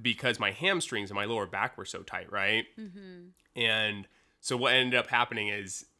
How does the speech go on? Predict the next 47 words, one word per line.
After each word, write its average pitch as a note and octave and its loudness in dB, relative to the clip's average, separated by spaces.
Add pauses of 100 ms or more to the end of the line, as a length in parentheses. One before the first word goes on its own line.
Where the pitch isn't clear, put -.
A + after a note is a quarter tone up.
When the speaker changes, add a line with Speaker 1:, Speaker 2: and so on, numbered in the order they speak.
(140)
Speaker 1:
I A#2+ -2
was A#2 -4
using C#3 4
all D#3+ 8
my C#3+ 6
muscle C#3 2
to A2+ -6
support A2+ -2
Ashley, C3 0
which A#2+ -4
Ashley's G3 -4
not - -2
crazy C#3 -4
heavy, D#3 0
but G#2+ -4
over A2+ -2
time, G#2 0 (320)
it A2 -6
becomes G2+ -4
much G2+ -4
harder F#2+ -4
to F#2 -10
hold - -8
her - -8
up. C3 2
So G2+ -2 (300)
what A2+ 0
Ashley's A#2+ 2
referring G#2 -4
to G2 -6
is F#2 -8
that F#2+ 2 (380)
when A2+ 4
I A2 4
have C#3 4
a A2 -4
good G#2+ -2
stack, G#2+ -4 (340)
that A#2+ 0
means C3+ 0
that G#2 0
from A2+ 2
my A#2 0
feet D3+ -6
down A#2+ 2
to - -8
my G2 -2